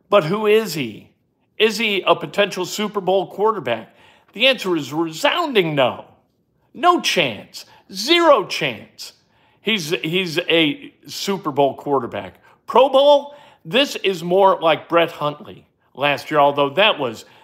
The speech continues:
that was kind of a disgrace. Um, this is not that. I mean, Gardner Minshew started some games for the Colts. He started thirteen. Huntley, I think, started four.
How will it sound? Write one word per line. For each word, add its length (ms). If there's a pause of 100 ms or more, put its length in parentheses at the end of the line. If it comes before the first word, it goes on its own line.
(140)
that 100
was 140
kind 300
of 80
a 40
disgrace. 760 (600)
Um, 400
this 220
is 160
not 300
that. 460 (220)
I 80
mean, 220
Gardner 300
Minshew 640
started 580
some 240
games 540 (440)
for 160
the 100
Colts. 300
He 100
started 560 (260)
thirteen. 720 (160)
Huntley, 360
I 80
think, 240
started 460
four. 500